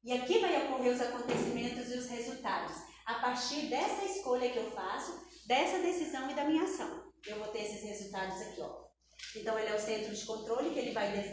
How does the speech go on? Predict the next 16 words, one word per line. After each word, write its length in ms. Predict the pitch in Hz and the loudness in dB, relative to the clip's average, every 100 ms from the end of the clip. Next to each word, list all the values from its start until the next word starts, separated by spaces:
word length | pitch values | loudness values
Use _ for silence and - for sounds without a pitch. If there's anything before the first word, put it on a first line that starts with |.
| 196 - | -4 -2
é, 180 | 196 190 | 0 0
dividir 360 | 202 220 208 208 | 0 -2 -2 -4
pensamentos, 460 | 208 214 226 277 | -4 -4 -2 -2
sentimentos, 440 | 285 269 240 240 254 | -4 -4 -4 -4 -6
ace-, 580 | 254 254 254 247 - | -6 -6 -6 -8 -8
anseios, 480 | 220 208 - 240 240 | -6 -6 -4 -2 -2
atos 340 | 226 233 247 247 | -2 -2 -4 -6
e 60 | |
vontade. 460 | 247 294 180 151 - - - - - | -2 -2 0 -2 -4 -12 -18 -20 -8
Passa, 240 | 214 185 | -6 -6
Vera, 260 | 196 196 190 | -4 -4 -4
pra 160 | 196 202 | -4 -4
eu 300 | 202 196 196 - | -4 -4 -6 -6
mostrar 440 | 220 - 220 196 | -6 -2 -2 -2
pra 200 | 185 196 | -2 -2
elas. 320 | 226 180 - | 0 0 -2